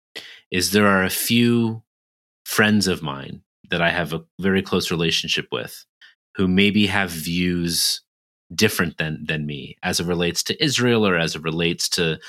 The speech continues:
the conflict in the Middle East. And as opposed to shutting them out or canceling them,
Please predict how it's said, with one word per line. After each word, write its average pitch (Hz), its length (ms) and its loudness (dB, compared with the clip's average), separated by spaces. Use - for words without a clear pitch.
the 87 60 -4
conflict - 460 -2
in 85 80 -2
the 85 60 -2
Middle 82 260 0
East. 123 380 0
And 107 160 2
as 107 160 0
opposed 113 520 2
to 123 80 0
shutting 98 400 2
them 87 140 0
out 85 200 0
or 82 80 -4
canceling 80 600 -4
them, 65 300 -14